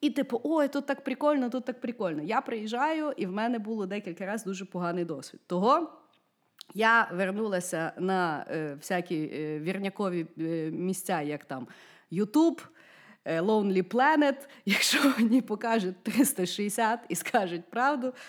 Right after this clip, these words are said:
хорошо. В Інстаграмі я поняла, що на рахунок подорожей вообще правди немає. І там я точно, от, е, там я точно не беру інспірейшена. Зараз ще я так поняла, що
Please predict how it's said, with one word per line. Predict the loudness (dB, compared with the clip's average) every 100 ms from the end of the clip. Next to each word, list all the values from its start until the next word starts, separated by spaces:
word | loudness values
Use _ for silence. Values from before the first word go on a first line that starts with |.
| -20 0
хорошо. | 2 2 0 0 0 0 -4 -6 -2
В | -2
Інстаграмі | -2 -2 -2 0 2 0 0
я | -4 -4
поняла, | -4 -4 -4 -6
що | -6 -6
на |
рахунок | -6 -4 -4 -4
подорожей | -6 -4 -4 -4 -4
вообще | -6 -4 -2 -4
правди | -4 -4 -4 -4
немає. | -6 -2 0 0 -2 -6 -12 -20 -20 -10
І | -10
там | 0 2 4 2
я | 0 -2
точно, | 0 -2 -2 -4 -6 -8 -6
от, | -6 -6 -8
е, | -8 -8 0
там | 2 2
я | 0
точно | -4 -6 -4 -4
не | -2
беру | -4 -4 -4
інспірейшена. | -6 -8 -8 -8 -10 -12 -14 -16 -20 _
Зараз | -2 -2 -2
ще | -4
я | -4
так | -6
поняла, | -6 -4 -4 -6
що | -6 -4